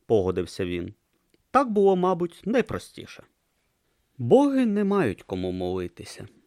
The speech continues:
Великий господь Ом подріботів до найближчої статуї, вистромивши шию і квапливо перебираючи незграбними лапами. Статуя виявилася ним самим у подобі бика, що затоптує невірного,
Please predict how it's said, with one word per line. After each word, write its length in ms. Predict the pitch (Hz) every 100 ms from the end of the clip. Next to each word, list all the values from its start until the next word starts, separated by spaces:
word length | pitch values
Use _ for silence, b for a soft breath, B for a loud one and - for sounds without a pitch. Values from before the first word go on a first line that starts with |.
| _ _ _ _ 117
Великий 440 | 147 269 294 139
господь 480 | 95 92 - 92 -
Ом 300 | 156 247 247
подріботів 680 | - - 120 196 247 - 277
до 100 | 131
найближчої 640 | 90 85 113 190 - 170
статуї, 720 | 156 - 92 78 - - - -
вистромивши 680 | 98 104 - - 85 82 -
шию 520 | - - 185 247 247 - B B B
і 80 | 156
квапливо 520 | - 220 294 302 262
перебираючи 760 | 165 135 92 101 175 196 - 117
незграбними 680 | 87 87 90 127 139 127 107
лапами. 580 | 90 - - - - - _ _ _ b b b b
Статуя 640 | - - - 294 - 113 95
виявилася 680 | 104 104 92 98 98 - 101
ним 180 | 98
самим 460 | - 95 98 220 233
у 100 | 113
подобі 400 | - 95 202 254
бика, 500 | 226 240 - - 139 b b b
що 180 | - 104
затоптує 580 | 95 - 240 - 240 214
невірного, 720 | 208 113 87 - - - -